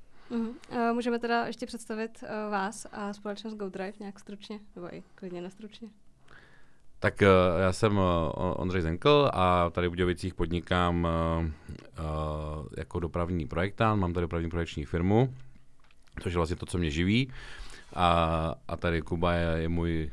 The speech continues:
Speaker 2: kamarád z mládí. A, a vlastně spolu jsme, eh, on,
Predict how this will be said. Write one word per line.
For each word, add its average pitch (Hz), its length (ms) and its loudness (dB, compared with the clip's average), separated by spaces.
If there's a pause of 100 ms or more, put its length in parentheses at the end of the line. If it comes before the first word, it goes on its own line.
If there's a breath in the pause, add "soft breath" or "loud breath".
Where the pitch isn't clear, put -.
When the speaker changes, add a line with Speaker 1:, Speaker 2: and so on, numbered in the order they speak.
Speaker 2:
kamarád 82 400 0
z 73 40 -10
mládí. 95 560 2 (840 loud breath)
A, 80 400 -2 (100)
a 80 380 2
vlastně 80 340 -2
spolu 87 380 0
jsme, 82 420 0 (800 loud breath)
eh, 80 300 2
on, 90 160 2